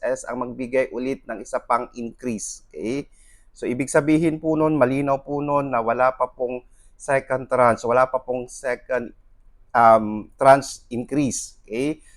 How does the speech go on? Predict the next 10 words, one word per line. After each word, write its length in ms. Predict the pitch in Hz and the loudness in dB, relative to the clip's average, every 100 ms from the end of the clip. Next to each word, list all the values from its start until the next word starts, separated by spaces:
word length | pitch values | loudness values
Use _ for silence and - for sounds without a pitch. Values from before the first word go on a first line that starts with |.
| - | -8
So, 80 | 135 | -6
sa 160 | 160 | -2
mga 560 | 151 151 151 151 147 139 | -2 -2 -2 0 0 0
content 400 | 147 147 160 160 | -4 -2 -4 -4
creators 560 | 160 143 147 151 147 - | -8 -6 -4 -6 -8 -8
po 160 | 147 | -6
dyan 160 | 143 139 | -4 -4
na 80 | 131 | -6
nagsasabi, 560 | 127 123 135 135 131 | -8 0 2 2 -6
please, 480 | - 139 123 - | -6 -4 -4 -8